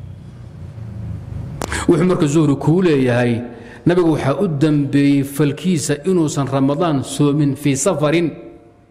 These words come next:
Ramadaan ku soo beegma safar, Nabi Maxamed maxaa ugu dambeeyey? Fatxu Makka. Fatxu Makkana nabigu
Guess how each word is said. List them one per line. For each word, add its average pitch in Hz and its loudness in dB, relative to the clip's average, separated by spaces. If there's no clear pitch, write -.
Ramadaan 165 2
ku 202 0
soo 175 2
beegma 147 0
safar, - -2
Nabi 175 2
Maxamed 143 0
maxaa 139 0
ugu 190 0
dambeeyey? 123 -2
Fatxu 151 2
Makka. 175 0
Fatxu 147 0
Makkana 165 2
nabigu 170 2